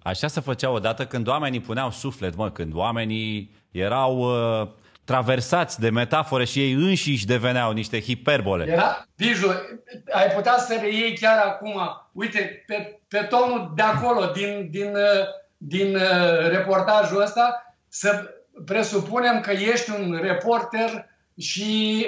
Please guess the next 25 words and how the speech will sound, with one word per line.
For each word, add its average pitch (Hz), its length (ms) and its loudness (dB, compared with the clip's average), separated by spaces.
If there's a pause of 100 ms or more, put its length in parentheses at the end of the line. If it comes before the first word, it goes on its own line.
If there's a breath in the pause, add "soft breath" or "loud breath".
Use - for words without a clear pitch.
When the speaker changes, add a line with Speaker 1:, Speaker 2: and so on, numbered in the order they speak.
Speaker 2:
uh, 180 480 2
te 190 80 2
afli 220 600 2
în 190 160 -8
fața, 226 640 -2 (240)
hai 196 120 0
să 214 160 -6
luăm 214 180 -4
așa, 196 280 -4
un 202 80 -4
eveniment 196 540 -4
al 190 160 4
momentului, 214 760 -2 (240)
e 214 180 0
pandemie, 220 1120 0
ești 220 260 0
în 202 80 -2
fața, 214 600 2 (220)
uh, 185 280 0
unui 208 240 2
spital 196 520 2
covid 180 600 -4 (260)
care 202 280 2
s-a 202 180 0
umplut, 196 800 -4